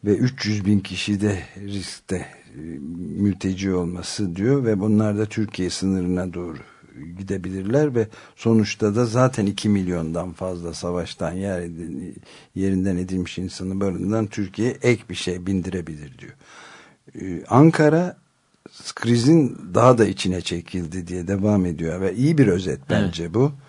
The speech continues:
Speaker 1: Ee, Türkiye'nin Y P G'nin, e, şeylerini bombalı obüs atarak iki, pazar günü ikinci defa vurarak Y P G'nin, e, şeyden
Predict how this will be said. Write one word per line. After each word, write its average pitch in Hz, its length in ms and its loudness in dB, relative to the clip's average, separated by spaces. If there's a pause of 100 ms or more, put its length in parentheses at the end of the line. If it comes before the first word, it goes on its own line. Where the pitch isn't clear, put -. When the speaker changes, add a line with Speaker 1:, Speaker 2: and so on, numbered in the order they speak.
(920)
Speaker 1:
Ee, 95 340 -2 (120)
Türkiye'nin 113 1000 2
Y 110 220 6
P 113 220 4
G'nin, 117 680 6 (280)
e, 95 40 -4
şeylerini 95 640 0 (180)
bombalı 98 600 -2
obüs 107 440 -4
atarak 104 520 2
iki, 101 420 -4
pazar 104 400 0
günü 95 260 -2
ikinci 98 460 0
defa 87 340 -4
vurarak 104 540 0 (420)
Y 101 240 2
P 107 240 4
G'nin, 110 560 4
e, 104 280 0
şeyden 110 540 2